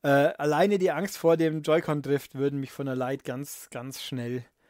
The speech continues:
abhalten. <laughs> Weil wenn da mal ein Drift drin ist, dann hast du halt echt die Arschkarte gezogen. Wie, kannst du nicht austauschen. Ich hab hier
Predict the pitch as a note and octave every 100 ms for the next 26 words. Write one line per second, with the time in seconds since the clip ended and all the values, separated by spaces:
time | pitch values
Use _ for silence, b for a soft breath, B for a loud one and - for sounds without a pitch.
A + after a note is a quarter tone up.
0 | _ _ _ - B2 B2 A#2+ A2+ G2+ -
1 | - _ _ _ _ _ - F#3 - C#3
2 | D#3 E3 A3 A#3+ G3+ F3+ F3+ A3 - D3
3 | D#3+ F3 D3 D3 D3+ D3 C#3+ C3+ C3 A#2+
4 | C#3+ C#3 B2 A#2+ B2 A#2+ B2 B2+ - F3+
5 | F#3 D#3+ G#3 - A#2 A2+ B2+ F#3 F#3 F3